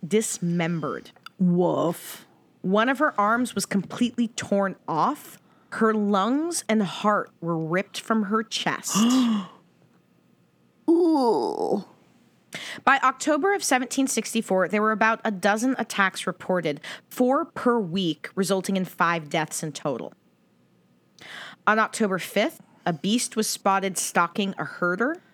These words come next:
Speaker 1: who was also protected by the cows. I mean, it's like, I love that, though.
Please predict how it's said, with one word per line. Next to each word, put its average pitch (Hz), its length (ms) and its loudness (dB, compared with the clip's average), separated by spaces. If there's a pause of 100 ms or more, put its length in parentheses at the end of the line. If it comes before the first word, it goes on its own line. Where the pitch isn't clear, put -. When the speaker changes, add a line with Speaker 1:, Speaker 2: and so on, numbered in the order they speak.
(180)
Speaker 1:
who 175 60 -2
was 175 120 0
also 170 300 -2
protected 175 800 -4
by 151 160 2
the 185 80 0
cows. 185 1160 0 (1300)
I 254 60 4
mean, 359 120 2
it's 381 120 0
like, 381 260 0
I 339 120 2
love 370 220 2
that, 190 200 0
though. 151 340 -2